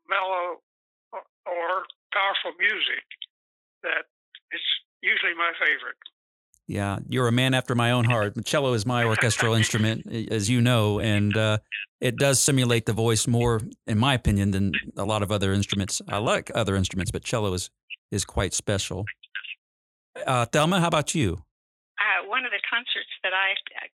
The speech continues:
Speaker 3: can remember recently that I liked so well, uh, was the, uh, opening night, uh, la-, uh, this past year,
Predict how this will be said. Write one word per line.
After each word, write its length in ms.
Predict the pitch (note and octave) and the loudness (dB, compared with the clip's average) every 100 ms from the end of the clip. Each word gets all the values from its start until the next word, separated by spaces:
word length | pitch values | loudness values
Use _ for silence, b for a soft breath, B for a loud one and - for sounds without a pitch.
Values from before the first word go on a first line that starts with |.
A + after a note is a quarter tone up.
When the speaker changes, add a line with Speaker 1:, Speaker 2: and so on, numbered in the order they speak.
| _ - | _ -6
Speaker 3:
can 160 | F#3+ | -4
remember 560 | F#3 F#3 G3 F#3+ E3+ E3+ | -2 0 0 -2 -6 -6
recently 640 | F3+ C#4 - - D#3+ E3+ | -2 -2 -2 -6 -4 -4
that 160 | D#3+ E3 | -2 -2
I 160 | D#3+ E3 | 0 0
liked 320 | D#3+ E3 - - _ - - | -2 -2 -4 -14 _ -12 -8
so 80 | E3+ | -6
well, 400 | E3+ D#3+ E3 _ _ _ - _ | -4 -4 -6 _ _ _ -20 _
uh, 160 | F3 E3+ F3 | -6 -4 -4
was 120 | F3 - | -6 -4
the, 160 | E3 E3+ E3 | -2 0 0
uh, 240 | D#3 D3 - _ - - G#3 | -2 -4 -10 _ -20 -8 -8
opening 340 | - G3 F3+ | -4 -4 0
night, 360 | F#3+ F#3+ E3 - - - | 0 2 0 -4 -10 -8
uh, 320 | F3+ E3+ E3 - | -6 -4 -6 -4
la-, 280 | E3 F3 - | -2 -2 -6
uh, 80 | E3+ | -6
this 160 | E3+ - - G3 | -8 -10 -6 -2
past 240 | F3 - - G3 | -2 -2 -4 -4
year, 320 | F3 D3 | -4 -6